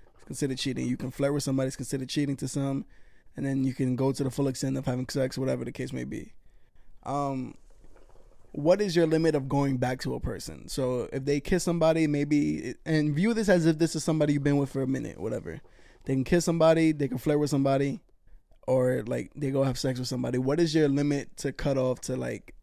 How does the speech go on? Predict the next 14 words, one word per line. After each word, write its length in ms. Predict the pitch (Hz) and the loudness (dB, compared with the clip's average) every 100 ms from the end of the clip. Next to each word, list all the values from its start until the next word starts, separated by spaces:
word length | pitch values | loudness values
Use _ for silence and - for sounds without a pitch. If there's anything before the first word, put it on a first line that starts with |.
| - | -8
I 120 | 131 | -6
can't 280 | - 135 - | -6 -6 -6
take 180 | 120 131 | -8 -8
you 80 | |
back 420 | 117 113 90 - - - - - - - _ _ - - - - - | -8 -8 -8 -10 -18 -20 -20 -20 -20 -20 _ _ -20 -20 -20 -20 -18
anymore? 460 | - 104 98 76 - - - - - - - - - - - - - - - - - | -12 -10 -10 -12 -12 -10 -10 -12 -6 -6 -4 -4 -6 -8 -14 -10 -8 -8 -6 -2 0
This 140 | 143 165 | 0 0
is 80 | |
the 60 | 160 | 0
conversation 440 | 156 135 131 131 | 0 -2 -2 -4
I 80 | 127 | -4
had 240 | 131 123 127 | -4 -4 -6
with, 140 | 123 | -6
like, 180 | 120 | -6